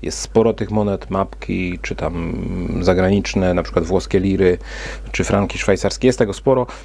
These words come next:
Warto też patrzeć, żeby jednak te monety jakoś sensownie wyglądały.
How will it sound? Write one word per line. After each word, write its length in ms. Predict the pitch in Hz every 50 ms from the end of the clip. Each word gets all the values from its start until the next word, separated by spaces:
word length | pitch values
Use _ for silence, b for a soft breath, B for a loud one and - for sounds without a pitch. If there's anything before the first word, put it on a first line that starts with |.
| B B B -
Warto 380 | - 101 113 127 131 - - 117
też 160 | - 107 -
patrzeć, 380 | - - 110 - - - 98 90
żeby 180 | 101 90 92
jednak 240 | 98 101 101 98 -
te 120 | - 98
monety 340 | 92 95 95 98 95 - -
jakoś 220 | 95 - - 90 -
sensownie 480 | - 104 95 - - 90 90 87 90
wyglądały. 600 | 87 92 87 90 90 95 98 104 113 135 175 190